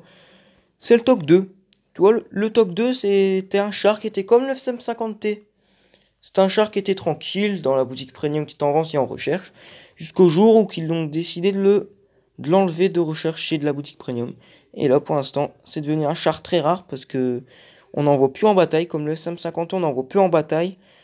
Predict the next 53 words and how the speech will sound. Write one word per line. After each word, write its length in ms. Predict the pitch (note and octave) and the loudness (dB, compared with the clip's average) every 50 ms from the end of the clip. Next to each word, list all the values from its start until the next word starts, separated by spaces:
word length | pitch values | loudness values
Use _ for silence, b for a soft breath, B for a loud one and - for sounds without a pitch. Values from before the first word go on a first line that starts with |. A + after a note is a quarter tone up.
| b b b b b b _ _ | b b b b b b _ _
comme 220 | - F3 D#3 D3 | 0 2 2 2
le 80 | C#3 C#3+ | -2 0
toc 200 | - G3 F#3+ F3+ | 0 0 0 2
deux, 100 | F3+ G3+ | 2 2
on 100 | G3 E3 | 2 2
en 80 | C#3 | 0
voit 180 | A#2 A2+ - - - _ | 0 -2 -6 -8 -10 _
très, 200 | - - - A3+ | -14 -8 -8 -6
très 160 | A3 - - | -6 -6 -10
peu 140 | G3 - G3 | -8 -6 -4
en 100 | F#3 E3+ | -2 0
bataille. 460 | D3+ C3+ C3 - C3 D3 F3 F3+ - - _ _ _ _ _ _ _ _ _ _ _ - _ _ _ _ _ _ _ _ _ _ _ _ _ | 0 0 0 0 -2 -4 -4 -4 -10 -16 _ _ _ _ _ _ _ _ _ _ _ -20 _ _ _ _ _ _ _ _ _ _ _ _ _
Sachant 340 | - - E3 D#3+ F#3+ G3+ F#3+ | -2 0 0 4 4 2 4
que 140 | G3 F#3+ F3+ | 6 6 8
le 160 | F3+ F3 F3 | 8 6 6
toc 180 | - G3+ F#3+ | 4 2 2
deux, 160 | F3 F#3 A3 A3 | 2 0 -2 2
il 100 | G3 F3+ | 2 2
a 40 | |
été 200 | E3+ E3+ - F3+ | 2 2 0 -2
retiré 500 | F3 E3 F3+ E3+ - F#3 F3+ F3+ G3+ G#3 | -2 -2 -4 -2 -2 -2 0 2 2 2
il 80 | - E3+ | 2 2
y 60 | E3 | 2
a 80 | E3 D#3+ | 2 2
deux, 160 | C#3 E3+ G3 | 2 0 -2
trois 380 | F#3+ - - F#3 F#3 F3 E3+ F#3 | -2 0 2 2 4 4 2 0
ans, 140 | E3+ D#3 - _ _ _ _ _ _ | -2 -4 -8 _ _ _ _ _ _
par 180 | - C#3+ - _ | -16 -16 -14 _
que 120 | - C#3+ | -6 -6
le, 480 | C#3 C#3 C#3 C3+ C3 C3 B2+ B2+ B2 A#2+ b b b b b b b b b b b b b b b b b _ - | -4 -4 -4 -4 -6 -6 -8 -10 -14 -18 b b b b b b b b b b b b b b b b b _ -4
le, 640 | - C3+ C3+ C3+ C3+ C3 B2+ B2+ B2 B2+ C3 C3 C3 | 2 4 6 8 8 10 8 8 6 6 4 2 2
le 320 | C3 - A2+ C3 C3 C3 | 0 0 2 4 4 4
F 60 | B2+ | 4
C 120 | - - C3 | 0 -4 -4
M 80 | B2 | -4
cinquante, 320 | - - B2+ A#2+ C#3 C#3 C#3+ | -4 -4 -4 -4 -4 0 2
il 120 | F#3 F3 | 4 4
a 40 | D3 | 4
été 180 | C3 - - D3 | 2 0 -6 -12
retiré 300 | - - - C#3+ D3 C#3+ | -10 -10 -8 -8 -8 -6
qu'il 140 | - C3+ | -6 -8
y 20 | B2 | -6
a 20 | |
un 120 | C3 C3+ C#3 | -6 -8 -10
an, 140 | C#3 C3+ | -10 -12
quoi. 220 | C3+ - - B2+ _ _ _ _ _ _ | -14 -18 -20 -20 _ _ _ _ _ _
Un 160 | - A#2 B2+ C#3 | -10 -4 0 0
an 80 | D3 | 0
et 40 | D3 | 2
demi, 220 | D3 D3 D3+ D3 | 0 0 0 -2
on 60 | C3 A2+ | -2 -4
va 100 | A2 A2+ | -6 -10
dire. 380 | - - A2 - - - _ | -12 -12 -14 -14 -14 -20 _